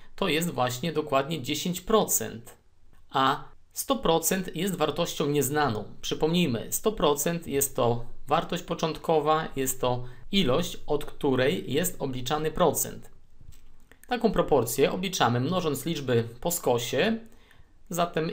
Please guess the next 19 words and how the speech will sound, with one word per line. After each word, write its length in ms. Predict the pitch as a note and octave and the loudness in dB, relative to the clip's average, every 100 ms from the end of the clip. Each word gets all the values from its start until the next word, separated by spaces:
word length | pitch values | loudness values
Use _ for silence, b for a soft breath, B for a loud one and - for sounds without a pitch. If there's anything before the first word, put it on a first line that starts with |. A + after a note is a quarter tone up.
| G#3 | -4
x 280 | G#3 - | -2 0
równa 340 | D#3 D3+ B2+ A2+ | 2 2 2 -2
się 320 | - A#2 A2+ | 0 -2 -2
sto 180 | - G3 | -2 -4
pięćdziesiąt 800 | F#3+ D#3+ A#2+ A#2 - C3 F3 F3+ - | -2 -2 0 -2 -2 -2 -2 -4 0
razy 600 | C#3 C#3 B2 A#2+ A#2 A2 | 2 4 4 2 2 2
sto 540 | - - D#3+ A3 A3+ - | 2 4 2 2 0 -6
i 60 | G#3 | -4
dzielimy 300 | E3+ E3 F3 | -2 0 0
przez 220 | - C3 | -2 -4
liczbę, 260 | E3 D#3 D3+ | -4 -4 -4
która 200 | C#3+ B2+ | -2 -2
nam 180 | C3 | 0
zostaje 360 | A#2+ - B2+ B2+ | -2 -2 -2 -2
w 60 | B2 | 0
proporcji. 680 | C3+ - A#2+ A2+ - A2+ A#2 b b b b b b b | -2 2 0 0 -6 -6 -14 b b b b b b b
Skracamy 840 | - - F#3 - E3 C3+ A#2 A2 | -2 0 2 4 4 4 2 0
na 140 | B2 | 0
dziesięć 800 | D#3 D#3 D3+ - F3+ G3 G3+ - | 0 0 0 0 0 -2 -4 -8